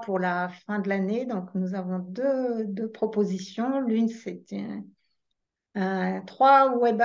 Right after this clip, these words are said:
ateliers, même quatre, qui sont autour de l'unité à tous les étages.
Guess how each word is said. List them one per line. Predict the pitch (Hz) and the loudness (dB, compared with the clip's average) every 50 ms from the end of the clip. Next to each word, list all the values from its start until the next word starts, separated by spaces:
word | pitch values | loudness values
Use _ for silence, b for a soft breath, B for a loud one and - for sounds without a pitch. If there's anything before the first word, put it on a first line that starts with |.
| 233 - | 0 0
ateliers, | 233 226 226 - - 214 196 202 208 214 233 240 233 240 226 | -4 -6 -6 -4 -6 -6 -4 -2 -2 -2 -2 -2 -2 -2 -2
même | 202 185 190 185 180 180 185 | -2 -2 -2 -4 -4 -6 -4
quatre, | - 226 220 226 - - - - - - - - - 233 - | -4 -6 -6 -6 -10 -16 -16 -16 -16 -16 -18 -20 -20 -20 -20
qui | - - 214 190 | -16 -12 -12 -12
sont | 180 - - 202 190 - - | -12 -12 -10 -12 -10 -8 -8
autour | 208 196 - - 226 220 220 196 | -10 -10 -6 -2 -2 -2 0 0
de | 185 185 185 175 175 | 0 0 0 0 0
l'unité | 175 175 214 262 262 262 254 254 - 254 | 0 0 2 4 4 4 4 2 0 0
à | 233 214 214 | 0 0 0
tous | - - 208 | -2 -6 -2
les | 196 190 180 185 | -2 -2 -2 -2
étages. | 180 180 - 190 208 247 269 226 185 180 | -8 -4 -4 -2 -2 -2 -4 -4 -6 -6